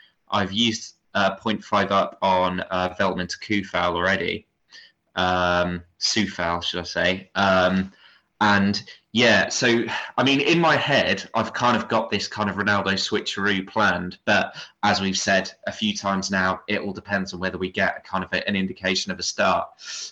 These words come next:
Um, in which case, I'm, I'm toying with the idea of,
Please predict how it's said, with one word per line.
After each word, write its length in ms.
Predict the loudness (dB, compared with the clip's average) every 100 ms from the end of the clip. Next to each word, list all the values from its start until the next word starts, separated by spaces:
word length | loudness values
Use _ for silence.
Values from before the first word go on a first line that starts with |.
| _
Um, 320 | 2 4 2 0
in 180 | 0 2
which 280 | 2 2 -2
case, 360 | -2 0 0 0
I'm, 240 | 0 2 0
I'm 220 | 0 0 0
toying 320 | 0 0 0
with 100 | -2
the 100 | 0
idea 440 | 0 0 0 2
of, 240 | 2 0